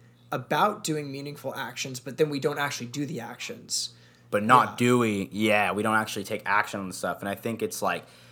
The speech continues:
Speaker 2: like, the people that are super high achievers, and I realize me and you have this trait where it's like, we,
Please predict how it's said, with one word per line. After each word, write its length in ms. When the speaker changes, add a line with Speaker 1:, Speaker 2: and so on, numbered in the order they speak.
Speaker 2:
like, 160
the 80
people 360
that 140
are 120
super 320
high 180
achievers, 380
and 60
I 40
realize 340
me 140
and 100
you 140
have 160
this 160
trait 280
where 200
it's 180
like, 240
we, 600